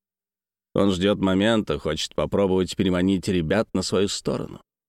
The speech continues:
И момент, наконец, наступает. Одним холодным днем они берут его на беличью свалку. Фишка Руппи.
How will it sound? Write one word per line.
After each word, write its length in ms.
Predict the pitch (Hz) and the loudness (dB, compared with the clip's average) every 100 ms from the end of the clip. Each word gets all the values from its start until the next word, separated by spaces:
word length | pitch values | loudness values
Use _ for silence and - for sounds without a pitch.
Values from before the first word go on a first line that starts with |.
| _ _ _ _ _ | _ _ _ _ _
И 80 | - | 0
момент, 360 | 127 139 196 - | 2 4 2 2
наконец, 500 | 190 180 160 165 - | 0 2 2 0 -2
наступает. 960 | 151 - 139 - 87 85 101 - - - _ | -4 -2 -6 -6 -10 -10 -14 -16 -18 -20 _
Одним 260 | 71 71 135 | -6 0 0
холодным 420 | 104 123 110 101 | 2 2 2 2
днем 220 | 90 127 | 2 2
они 160 | 98 107 | 2 2
берут 340 | 95 101 135 | 2 0 0
его 320 | 98 113 117 98 _ _ - | 0 2 2 0 _ _ -2
на 160 | 117 113 | 2 4
беличью 480 | 131 110 104 - | 4 4 0 -2
свалку. 480 | 98 95 95 - - - _ _ _ _ _ _ _ _ _ _ | -2 -2 -2 -6 -16 -20 _ _ _ _ _ _ _ _ _ _
Фишка 440 | - 190 165 - 180 | 0 2 2 4 4
Руппи. 680 | 196 156 - 110 101 87 | 4 2 0 0 2 0